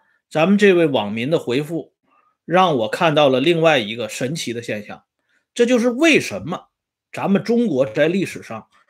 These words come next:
受到某些国家在关键时刻伸出的援助之手，甚至可以说是无私的援助之手。但是呢，一到另一个关键时刻，我们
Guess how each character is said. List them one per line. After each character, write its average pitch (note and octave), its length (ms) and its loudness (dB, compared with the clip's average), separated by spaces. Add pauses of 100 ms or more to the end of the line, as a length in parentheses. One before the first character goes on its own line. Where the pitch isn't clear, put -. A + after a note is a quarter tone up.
(200)
受 A3+ 320 4
到 E3 160 6
某 A#2 240 -6
些 F#3+ 180 -2
国 C#3+ 200 -8
家 D3+ 180 -2
在 D3 140 -6
关 G#3+ 280 0
键 F#3+ 220 -2
时 B2+ 220 -12
刻 C3 240 -8
伸 F#3+ 260 0
出 D#3 160 -8
的 C#3 80 -2
援 A#2+ 320 -6
助 F#3+ 160 -6
之 B2 160 -14
手， - 240 -16 (380)
甚 C#4+ 280 2
至 E3+ 120 2
可 C#3 200 0
以 F3+ 120 4
说 E3+ 200 -2
是 D3+ 140 -4
无 B2 340 -10
私 A#3+ 320 -4
的 F#3 120 2
援 A2+ 260 -4
助 A#2+ 140 -10
之 A2 100 -18
手。 - 240 -20 (760)
但 A#3+ 320 2
是 E3 140 0
呢， B2 200 -2 (320)
一 F#3+ 340 -2
到 A#3+ 440 2
另 D4+ 300 2
一 C#3+ 160 -2
个 C3+ 140 -2
关 D3 240 -2
键 C3+ 240 0
时 - 120 -14
刻， - 320 -16
我 C3 260 -8
们 D3 260 -12